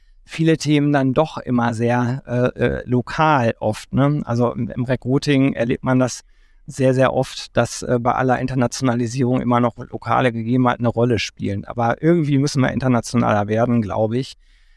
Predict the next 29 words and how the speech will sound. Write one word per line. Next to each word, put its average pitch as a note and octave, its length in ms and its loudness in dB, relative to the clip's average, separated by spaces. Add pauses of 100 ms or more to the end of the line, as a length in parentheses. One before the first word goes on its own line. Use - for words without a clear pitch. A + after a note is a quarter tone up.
(240)
Ähm, C3+ 380 2
das C3 160 0
ganze D#3 260 0
Thema, D3 460 4 (200)
ja, B2+ 300 0 (140)
mehr C3+ 280 0
Interaktion, F3+ 1120 0
da A#2+ 120 0
haben C#3 100 0
wir D3+ 100 2
schon C#3 400 -2
dieses - 200 -4
Jahr - 100 -2
eine D#3+ 100 -2
ganze D3+ 320 -2
Menge D3 220 0
gemacht. C#3 260 0
Wir C3+ 80 0
haben - 180 0
unterschiedlichste C#3 680 -6
Formate B2 580 0
am C3+ 200 -2
Start, B2+ 460 0
von C3 180 0
Keynotes B2 500 0
über A#2 260 0
Talks, A#2+ 440 0
über A#2 220 0
Panels, A#2 520 -2